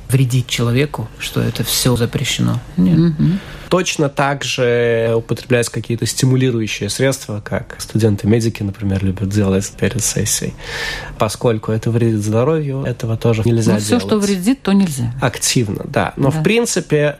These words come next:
Speaker 3: то, что человек осознаёт, что его усилия в учёбе негативно скажутся на его физическом здоровье,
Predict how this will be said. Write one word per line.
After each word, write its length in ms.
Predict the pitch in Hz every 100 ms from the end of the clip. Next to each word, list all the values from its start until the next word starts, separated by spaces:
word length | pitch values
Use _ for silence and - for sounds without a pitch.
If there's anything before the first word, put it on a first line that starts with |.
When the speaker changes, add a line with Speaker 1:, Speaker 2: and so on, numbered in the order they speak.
| -
Speaker 3:
то, 160 | 175 180
что 180 | - 143
человек 300 | - 151 147
осознаёт, 760 | - - 120 123 123 123 113
что 580 | - - - 110 104 98 - -
его 1400 | - 110 131 123 139 139 135 127 120 117 113 107 101 - -
усилия 580 | - - 156 135 131
в 100 | 120
учёбе 680 | 117 - 151 127 104 95 104 117
негативно 580 | 117 117 - 123 107
скажутся 600 | 104 - 107 104 98 - 104
на 380 | 107 104 101 - - - -
его 280 | 120 113 113
физическом 640 | - 120 120 - - 117
здоровье, 680 | 110 135 175 208 165 143